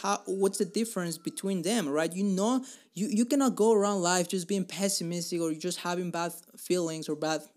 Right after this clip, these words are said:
you know, uh, approaches to everything, because that's,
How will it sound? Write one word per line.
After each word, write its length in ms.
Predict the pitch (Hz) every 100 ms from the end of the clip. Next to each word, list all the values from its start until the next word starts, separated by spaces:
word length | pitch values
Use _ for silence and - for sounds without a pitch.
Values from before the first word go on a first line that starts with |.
| _
you 140 | 180 170
know, 200 | 165 160
uh, 260 | 165 147
approaches 640 | 151 - 190 208 202 156 151
to 140 | -
everything, 460 | 160 185 180 - 151
because 260 | 151 165 156
that's, 300 | 170 180